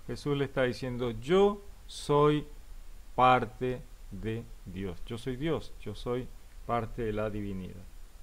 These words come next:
Si no creen que yo soy, morirán en vuestros pecados". La, la salvación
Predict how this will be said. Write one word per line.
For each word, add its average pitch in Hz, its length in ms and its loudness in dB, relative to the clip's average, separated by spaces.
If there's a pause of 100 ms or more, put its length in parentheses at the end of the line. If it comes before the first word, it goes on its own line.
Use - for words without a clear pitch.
(680)
Si - 240 4
no 170 240 8
creen 185 420 12
que 117 220 2
yo 156 420 6
soy, 147 560 6 (540)
morirán 120 680 0 (480)
en 110 220 0
vuestros 113 340 2
pecados". 101 480 -6 (120)
La, 113 260 -2 (160)
la 110 180 0
salvación 131 800 0